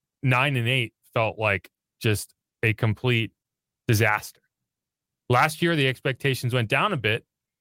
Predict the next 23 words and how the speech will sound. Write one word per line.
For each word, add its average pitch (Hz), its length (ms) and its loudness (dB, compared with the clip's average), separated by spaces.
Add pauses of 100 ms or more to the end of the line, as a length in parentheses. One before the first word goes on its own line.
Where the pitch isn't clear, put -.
(160)
but 139 100 2
you 131 140 2
were 131 100 0
still 151 240 -2
hoping 123 340 0
for 104 180 -4
ten 110 240 -4
and 104 140 -2
seven 123 340 0
and 104 120 0
a 92 40 -4
playoff 117 380 -2
team 107 200 -2
at 98 120 -2
minimum. 120 440 0 (600)
And 113 580 0
eight 131 220 0
and 120 140 0
nine 127 320 0
or 104 80 -2
seven 120 260 -2
and 110 140 -2
ten 107 400 -2